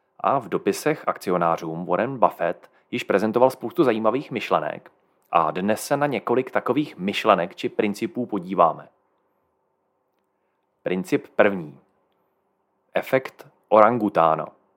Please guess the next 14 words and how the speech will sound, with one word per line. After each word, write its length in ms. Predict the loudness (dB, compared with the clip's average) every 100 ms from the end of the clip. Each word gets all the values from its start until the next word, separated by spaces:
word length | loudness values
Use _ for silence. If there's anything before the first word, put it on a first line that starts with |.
| _ _ _ _ _ _ _ -16
Když 140 | -8
se 120 | -2 -2
posadíš 540 | -2 -4 -4 -4 -4
s 100 | 4
orangutanem 960 | 6 6 2 2 4 2 -2 -12 -18 -20 _ _ -14
a 80 | -8
pečlivě 480 | -6 0 2 2 0
mu 140 | -2
vysvětlíš 720 | -2 0 -2 -2 -12 -10 -4
jeden 260 | -2 0 -2
ze 100 | -6
svých 380 | -8 -12 -8
úžasných 520 | -6 0 0 0 -6 2
nápadů, 680 | 4 6 4 2 -8 -14